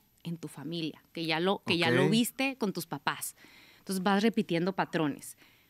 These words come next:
Speaker 1: Por eso mismo sí puedes salir, pero hasta que no lo hagas consciente, vas a seguir repitiendo ese mismo patrón y vas a seguir, eh, en, en ese mismo tipo de relaciones. Y no es como, como muchas veces se dice,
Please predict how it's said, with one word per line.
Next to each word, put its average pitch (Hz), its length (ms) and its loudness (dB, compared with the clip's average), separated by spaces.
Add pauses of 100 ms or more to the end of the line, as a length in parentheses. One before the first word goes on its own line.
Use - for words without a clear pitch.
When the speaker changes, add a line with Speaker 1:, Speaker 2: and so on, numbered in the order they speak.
Speaker 1:
Por 190 140 4
eso 190 180 2
mismo 208 520 4
sí - 280 -2
puedes 226 320 4
salir, 160 380 0
pero 147 160 2
hasta 139 240 -2
que 156 140 -2
no 208 180 6
lo 277 140 10
hagas 214 280 4
consciente, 170 760 0 (340)
vas 156 260 0
a 208 80 0
seguir 180 320 2
repitiendo 165 460 0
ese 165 140 -2
mismo 160 260 0
patrón 156 400 -4
y 180 100 -4
vas 160 180 -2
a 175 60 -8
seguir, 175 520 -2
eh, 170 180 -4
en, 165 260 0
en 175 180 0
ese 180 200 0
mismo 180 260 0
tipo 180 240 -2
de 180 60 2
relaciones. 156 500 -2
Y 170 60 -4
no 165 100 0
es 160 80 -4
como, 196 320 -2 (300)
como 208 200 4
muchas 202 300 0
veces 208 260 0
se 196 120 -2
dice, 175 420 -2